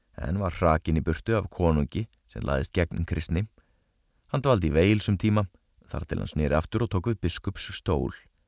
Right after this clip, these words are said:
Einn af áhrifamestu köflum í sögu Glasgow og umdeildasti er vafalaust vöxtur hennar á átjándu og nítjándu öld.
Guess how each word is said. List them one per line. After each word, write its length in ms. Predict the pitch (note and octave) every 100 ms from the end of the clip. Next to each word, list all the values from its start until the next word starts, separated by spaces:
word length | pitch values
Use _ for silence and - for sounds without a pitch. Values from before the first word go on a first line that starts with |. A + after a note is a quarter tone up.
| _ _ _ _ _ _ _ _
Einn 140 | G2+ G2+
af 120 | A2+
áhrifamestu 480 | C3 C3 B2+ A#2+ A#2+
köflum 380 | - D3 C3+ A#2
í 40 | A2
sögu 300 | - C3+ F#2+
Glasgow 400 | C3+ - - B1 - _ _ _ _ -
og 120 | D#2+
umdeildasti 720 | F2+ E2 D2+ C#2+ D2 - G#2+ - _ _ _ _ _ -
er 120 | C#2
vafalaust 500 | D#2 E2 E2 D#2+ -
vöxtur 400 | - G#2+ - G2
hennar 300 | F#2+ G2 F2 - _ _ _ -
á 160 | F2+
átjándu 460 | A2 - F2 E2 G2+
og 60 | C3+
nítjándu 340 | - D#2 D2
öld. 380 | C#2+ C#2+ -